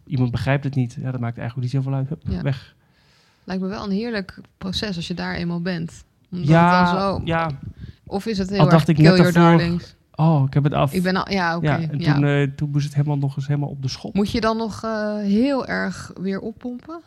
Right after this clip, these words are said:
Speaker 2: Want ik kan me voorstellen dat het... je bent jaren met zo'n boek bezig. Als je
Speaker 1: Ja.
Speaker 2: dan denkt, "Het is af." <laughs> Weet je?
Speaker 1: Nou,
Speaker 2: Een soort
Speaker 1: ik, het, het gevoel dat het, eh, dat ik iets niet gezien had en dat het beter kan,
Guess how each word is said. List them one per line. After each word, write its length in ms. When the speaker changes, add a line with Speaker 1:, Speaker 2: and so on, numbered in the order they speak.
Speaker 2:
Want 240
ik 80
kan 140
me 80
voorstellen 460
dat 120
het... 300
je 60
bent 260
jaren 520
met 140
zo'n 180
boek 160
bezig. 340
Als 120
je 60
Speaker 1:
Ja. 60
Speaker 2:
dan 100
denkt, 180
"Het 120
is 160
af." 480
<laughs> 100
Weet 120
je? 140
Speaker 1:
Nou, 160
Speaker 2:
Een 120
soort 120
Speaker 1:
ik, 60
het, 140
het 180
gevoel 400
dat 200
het, 280
eh, 120
dat 200
ik 100
iets 200
niet 220
gezien 320
had 180
en 80
dat 160
het 140
beter 340
kan, 320